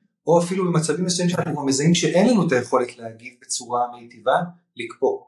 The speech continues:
ואז בעצם לקוות שפשוט המכונית תעבור מאיזשהו מקום. עכשיו,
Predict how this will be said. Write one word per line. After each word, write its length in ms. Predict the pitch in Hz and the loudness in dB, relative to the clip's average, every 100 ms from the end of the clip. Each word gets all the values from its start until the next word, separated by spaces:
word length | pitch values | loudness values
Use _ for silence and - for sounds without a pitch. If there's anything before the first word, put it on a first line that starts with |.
| _ - | _ -2
ואז 240 | 120 127 - | 0 0 -4
בעצם 360 | 131 - 139 | -10 -8 -10
לקוות 460 | 127 - 123 156 156 | -10 -8 -2 0 0
שפשוט 560 | - 135 135 - 147 | 0 0 0 -4 -8
המכונית 440 | 143 127 - 135 135 | -6 -6 -4 -2 2
תעבור 340 | 123 117 117 | 2 2 0
מאיזשהו 400 | 113 113 - - | -2 -6 -10 -12
מקום. 220 | - 104 - _ - - - _ | -14 -14 -14 _ -20 -20 -20 _
עכשיו, 280 | - 117 | 2 2